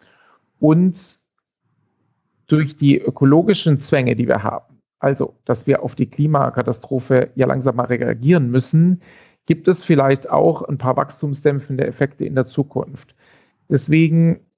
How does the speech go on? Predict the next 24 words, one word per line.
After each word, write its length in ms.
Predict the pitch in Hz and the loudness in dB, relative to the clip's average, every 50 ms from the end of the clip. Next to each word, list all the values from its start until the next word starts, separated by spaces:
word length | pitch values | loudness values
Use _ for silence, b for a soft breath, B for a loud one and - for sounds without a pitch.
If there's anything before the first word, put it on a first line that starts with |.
| _ _ _ _ _ _ _ _ _ _ _ _ | _ _ _ _ _ _ _ _ _ _ _ _
finde 280 | _ _ - 147 143 139 | _ _ -2 0 0 2
ich 60 | 131 | 2
es 200 | 139 117 - - | 0 -2 0 0
richtig, 640 | 143 156 160 - - - 165 160 151 - - - _ _ _ _ _ _ _ - | 0 0 0 0 0 2 2 2 0 -4 -12 -20 _ _ _ _ _ _ _ -2
diese 220 | 151 139 127 143 | 0 2 2 0
Krise 340 | - - - 160 160 143 143 | 0 0 0 2 4 4 4
jetzt 240 | 123 135 127 123 - | 2 2 0 0 -2
wirklich 420 | 147 143 147 147 147 143 - - | -2 -2 0 -2 -2 -2 -2 -2
auch 320 | 143 131 139 135 - - _ | 0 0 0 -2 -4 -16 _
zum 220 | - - 131 123 - - | -4 -4 -4 -4 -4 -2
Umbau 380 | - 170 175 170 147 131 127 | 0 2 2 4 2 2 2
unserer 320 | - 143 131 - 123 127 117 | 0 -2 -4 -2 -2 0 0
Wirtschaft, 540 | 143 143 - - 127 117 - _ - - - | -2 -2 0 -2 -4 -4 -4 _ -18 -8 -2
äh, 180 | - 127 123 | -2 0 0
zu 120 | 113 - 120 | -2 -4 -6
verwenden 680 | 104 120 120 135 147 151 143 - 131 131 135 147 143 143 B B B B B - | -4 -2 0 0 0 0 -2 -4 -4 -2 -2 -2 -4 -6 B B B B B -4
und 100 | 147 131 | -2 0
dafür 220 | 143 - - 135 | 0 0 -2 -6
zu 120 | - 139 127 | -2 -2 0
sorgen, 360 | 120 135 127 131 139 143 135 | 0 2 2 2 0 0 -2
dass 140 | 139 123 - | -2 -2 -2
sie 80 | 143 | -4
stabiler 640 | - - - 156 143 127 139 156 175 180 156 120 101 | -6 -4 -2 -2 -2 -2 -2 -2 2 2 2 2 0
wird. 300 | - - _ _ - | -2 -6 _ _ -20